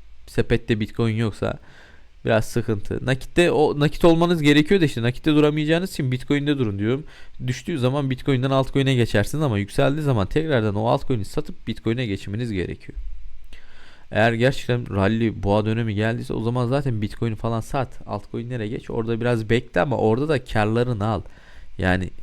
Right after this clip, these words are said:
coin otuz x gitti ya, sen oradan on x al. Coin on x gitti, sen oradan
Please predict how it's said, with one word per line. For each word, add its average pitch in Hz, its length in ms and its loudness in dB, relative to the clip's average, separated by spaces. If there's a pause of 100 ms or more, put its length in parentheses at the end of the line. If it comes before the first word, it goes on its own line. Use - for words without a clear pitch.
(460)
coin 127 320 4
otuz 139 380 0
x - 200 -6
gitti - 300 -2
ya, 139 120 6
sen 120 180 2
oradan 131 320 2
on 131 240 0
x - 220 -4 (100)
al. - 100 -4 (1300)
Coin 127 360 0
on 143 140 -2
x - 240 -8
gitti, 139 320 -6
sen 113 200 0
oradan 127 380 2